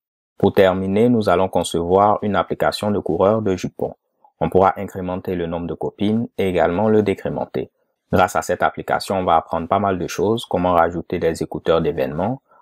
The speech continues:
comment positionner différents composants graphiques au niveau d'une scène. Donc, on va découvrir également la notion de scène.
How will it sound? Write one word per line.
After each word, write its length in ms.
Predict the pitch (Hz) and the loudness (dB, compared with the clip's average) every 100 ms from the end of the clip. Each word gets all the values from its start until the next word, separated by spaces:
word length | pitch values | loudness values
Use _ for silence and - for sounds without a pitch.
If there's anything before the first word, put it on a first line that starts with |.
| - | -2
comment 280 | 92 90 87 | 0 2 2
positionner 720 | 98 90 87 - 85 92 85 69 | 2 0 0 0 0 -2 -4 -6
différents 420 | 78 80 85 85 | -6 -2 0 2
composants 460 | 87 82 80 85 | 0 0 -2 -2
graphiques 500 | 82 71 - 113 127 - - _ - | 0 0 2 0 0 -2 -4 _ -4
au 100 | 82 | 0
niveau 540 | 82 78 85 85 - - | 0 2 4 4 0 -6
d'une 240 | 76 73 | -4 -2
scène. 440 | - 80 110 135 | 0 2 2 0
Donc, 220 | 123 69 - | -4 -6 -2
on 60 | |
va 120 | 73 | 0
découvrir 720 | 78 82 - 82 - 85 80 78 | 0 -2 -4 -8 -4 -2 -2 -2
également 400 | 73 73 73 78 | -2 -2 -2 0
la 140 | 78 | 0
notion 340 | 73 - - 71 | 0 -2 -4 -4
de 80 | 69 | -4
scène. 420 | - 87 117 | 0 0 0